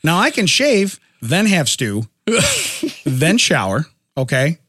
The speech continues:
Speaker 1: But I cannot in any realm. And plus, you can't really shower then shave. 'Cause I, like, I use an electric razor 'cause I'm a big baby and I get, you know,
Speaker 2: Yeah.
Speaker 1: so I, I
Speaker 2: I
Speaker 1: don't
Speaker 2: shower then shave 'cause it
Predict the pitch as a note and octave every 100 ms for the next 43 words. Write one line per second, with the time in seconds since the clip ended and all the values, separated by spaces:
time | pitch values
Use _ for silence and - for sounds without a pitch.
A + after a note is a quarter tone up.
0 | - C#3 D3 C#3 - - B3+ A#3+ A3+ -
1 | - - _ _ _ - D3 E3+ F#3+ D3+
2 | F#3 B2 G2+ D3 D3 F3+ E3 - _ _
3 | _ D3 - G#3 D#3 C#3 - C3 A2+ G2+
4 | F2+ - E2+ - - B2 B2 A#2 A2+ A#2
5 | C#3+ D3 A#2+ A2+ A2+ B2 B2 B2 A#2 G#2
6 | G2+ G2 E2+ G2 A#2+ A2+ G2 F#2+ F#2+ G2
7 | F#2 G2+ G2+ G#2 D3 G3 G3+ E3+ D#3 E3+
8 | A2+ G2+ A#2 A#2 A#2